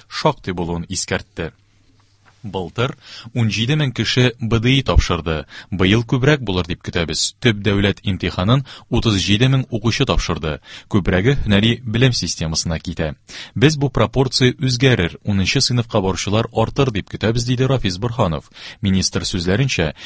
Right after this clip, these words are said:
имтиханнар системасы елдан-ел яңара, камилләшә. Бу юл әле берничә ел дәвам итәр,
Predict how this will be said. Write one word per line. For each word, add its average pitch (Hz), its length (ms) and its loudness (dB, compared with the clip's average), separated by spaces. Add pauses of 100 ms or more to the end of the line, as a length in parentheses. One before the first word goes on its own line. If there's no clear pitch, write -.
(140)
имтиханнар 104 560 2
системасы 120 800 0
елдан-ел 110 720 2
яңара, 107 600 2
камилләшә. 98 720 0 (380)
Бу 127 440 2
юл 127 400 2
әле 117 240 2
берничә 120 480 0
ел 104 200 2
дәвам 113 420 4
итәр, 76 240 -4